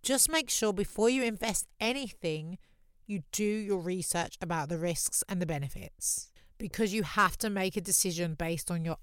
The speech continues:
own circumstances. Also, your age plays a factor.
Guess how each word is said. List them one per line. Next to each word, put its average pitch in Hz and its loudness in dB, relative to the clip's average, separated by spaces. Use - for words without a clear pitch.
own 185 2
circumstances. 165 0
Also, 262 6
your 233 4
age 269 4
plays 208 0
a 190 -2
factor. 160 0